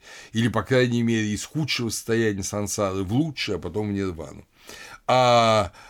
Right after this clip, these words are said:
в Мула Мадхьямака Карике двадцать пять, девятнадцать, двадцать Нагарджуна пишет: «Нет разницы», ну, это знаменитые слова, «нет разницы вообще между нирваной и сансарой.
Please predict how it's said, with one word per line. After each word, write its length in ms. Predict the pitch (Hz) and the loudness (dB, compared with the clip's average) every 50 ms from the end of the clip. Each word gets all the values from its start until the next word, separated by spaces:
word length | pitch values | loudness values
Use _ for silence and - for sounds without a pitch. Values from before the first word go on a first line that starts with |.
| - - | -20 -14
в 100 | 101 107 | -8 -2
Мула 300 | 117 131 143 143 120 117 | 2 6 6 6 6 6
Мадхьямака 720 | 113 113 107 - - 120 117 113 117 113 104 - 107 104 | 4 2 0 0 0 0 2 4 4 2 2 2 -2 -6
Карике 720 | - - 143 147 151 147 131 110 - - - 110 95 80 - - - - - - _ - | -2 2 4 6 6 6 4 2 0 0 0 0 0 0 -4 -12 -20 -20 -20 -20 _ -6
двадцать 340 | 92 107 104 95 - - - | -2 -2 -2 -2 -2 -4 -2
пять, 220 | - 101 92 85 | -2 -2 -2 -2
девятнадцать, 680 | 80 90 92 87 - - 107 98 90 - - 104 92 | -4 -6 -8 -6 -4 -2 -2 -2 -2 -2 -4 -4 -4
двадцать 580 | 87 101 117 135 127 127 - - 104 95 - - - - - - - - - - | -2 2 2 4 4 2 0 -4 -6 -6 -8 -12 -20 -20 -20 -20 -20 -20 -10 -4
Нагарджуна 640 | 104 117 107 113 113 110 95 98 120 120 113 107 | -2 0 2 4 2 2 2 0 0 0 0 0
пишет: 460 | 92 - 110 101 - - 76 69 - _ _ - - - _ - | -2 -2 -4 -4 -4 -4 -6 -8 -12 _ _ -20 -20 -14 _ 0
«Нет 320 | 123 147 175 175 - - | 2 4 4 4 4 2
разницы», 600 | 160 170 170 160 143 123 143 135 127 - - 135 135 | 4 4 4 4 4 2 0 -4 -4 -2 -2 0 2
ну, 100 | 139 135 | 2 2
это 100 | 127 101 | 0 0
знаменитые 500 | 101 113 117 117 107 90 87 - 85 76 | 0 0 0 0 0 -2 -4 -8 -12 -10
слова, 460 | - - 92 95 98 104 95 76 - _ - - - - - - - - | -8 -6 -4 -2 -2 -2 -2 -4 -6 _ -20 -20 -18 -18 -18 -12 -2 2
«нет 280 | 120 147 156 147 - | 4 4 4 4 4
разницы 720 | 143 147 160 165 156 135 107 101 101 92 - - - 92 92 | 6 6 6 6 6 4 2 0 -4 -4 -2 -4 -2 0 2
вообще 560 | 110 120 120 - - - - - - 135 107 | 2 2 2 2 0 0 2 4 4 4 2
между 380 | 90 92 90 87 82 92 104 | 2 -2 -4 -4 -4 -4 -2
нирваной 640 | 101 101 101 98 98 95 113 120 123 113 101 95 90 | -2 0 0 0 0 0 2 2 2 0 -2 -4 -6
и 40 | - | -6
сансарой. 760 | - - 85 80 78 - - 82 73 - 80 82 82 - | -8 -8 -8 -8 -8 -8 -8 -10 -10 -12 -14 -16 -18 -20